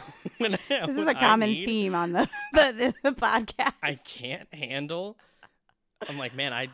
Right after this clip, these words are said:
Speaker 1: should have peaked a
Speaker 2: I,
Speaker 1: decade ago."
Speaker 2: I thought of what I thought about.
Speaker 1: Oh, nice.
Speaker 2: I thought of what I thought about.
Speaker 1: Yeah?
Speaker 2: It was Future Diary.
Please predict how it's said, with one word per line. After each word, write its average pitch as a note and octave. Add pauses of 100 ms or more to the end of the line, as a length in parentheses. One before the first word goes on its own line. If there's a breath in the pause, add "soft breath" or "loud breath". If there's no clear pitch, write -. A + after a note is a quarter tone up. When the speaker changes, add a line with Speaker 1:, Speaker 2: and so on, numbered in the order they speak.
Speaker 1:
should D3
have -
peaked C#3 (680)
a B2
Speaker 2:
I, E3+
Speaker 1:
decade A#2
ago." F#2 (180 soft breath)
Speaker 2:
I F#3
thought F#3
of E3+
what F3
I E3
thought D#3+
about. C#3+ (180)
Speaker 1:
Oh, B2
nice. G#2+
Speaker 2:
I G#3+
thought G3
of F3
what D#3
I -
thought D3
about. D3+ (120)
Speaker 1:
Yeah? A#2 (120)
Speaker 2:
It G#3+
was G3 (360)
Future G3+
Diary. C#3+